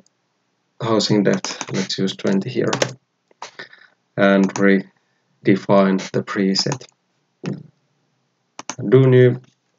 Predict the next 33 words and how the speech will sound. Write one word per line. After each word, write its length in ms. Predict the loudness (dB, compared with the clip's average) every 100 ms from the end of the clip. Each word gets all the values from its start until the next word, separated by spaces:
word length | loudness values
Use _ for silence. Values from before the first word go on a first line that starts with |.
| _
we 140 | -4 -2
have 140 | -2
it 200 | -6 -4
like 180 | -4 -2
this, 440 | -2 0 -2 -4 -4
and 440 | -2 0 0 0
the 220 | -2 -4 -4
same 520 | -4 0 0 2 0
in 220 | -2 -4 -6
three 320 | -4 -2 0
D. 300 | 0 0 -2 -6 -12
We 80 | -10
have 140 | -10 -6
a 80 |
look 180 | -8 -8
at, 320 | -12 -12 -20 _ -10
look 200 | -10 -8
at 140 | -14 -10
these 280 | -8 -8 -8
two 280 | -6 -6 -2
parts, 360 | -2 -2 -6 -12 -14 -18 _ _ _ _ _ _ _ -20 -20 _ _ _ _ _ _ _ _ -16 _ _ _ _ _ _ _ _ _ _
showing 520 | -6 -4 -2 0 0
only 220 | 0 0 2
this 300 | 0 0 0
one. 320 | 0 0 -2
So 220 | -4 -2
we 140 | -2
have 160 | -2 -4
the 100 | -2
double, 500 | 0 2 2 0 -4 _ -18 -18 _ _ _ _
uh, 160 | 0 2
mortise 540 | 2 2 0 -2 -2
here, 300 | -2 -2 -2